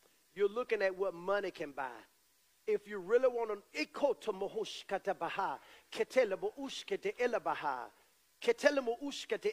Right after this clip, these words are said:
ela bahande de ketele buhosha. If you really, really wanna know if what they're doing is really on God's side, don't look at them. Look at everything that's connected to them.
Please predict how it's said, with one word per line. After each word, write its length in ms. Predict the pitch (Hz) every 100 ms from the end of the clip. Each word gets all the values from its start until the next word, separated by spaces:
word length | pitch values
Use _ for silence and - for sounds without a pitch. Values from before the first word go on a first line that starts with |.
| 226
ela 200 | 269 208
bahande 500 | 180 175 233 202 190
de 100 | 190
ketele 500 | - 233 - 233 240
buhosha. 600 | 180 165 226 220 - 123 98 - _ _ _ _ -
If 200 | 254 247
you 160 | 269 233 220
really, 280 | 302 320 311
really 200 | 285 285 262
wanna 220 | 262 226
know 320 | 208 185 185 -
if 140 | 196 151
what 220 | 160 240 -
they're 220 | 190 226 175
doing 540 | - 285 247 180 165 160 - _ _
is 220 | 196 -
really 300 | 151 220 262 247
on 220 | 220 226
God's 400 | 196 214 226 202
side, 480 | - 233 226 202 147 131 _ _ _ -
don't 260 | 240 269
look 220 | 254 269 247
at 200 | 226 -
them. 280 | 269 208 131 120 _ _ _ -
Look 300 | 185 277 233
at 100 | 226
everything 440 | 233 202 202 214 196
that's 180 | 185 -
connected 580 | - 165 175 - 160 -
to 160 | 180
them. 240 | 147 135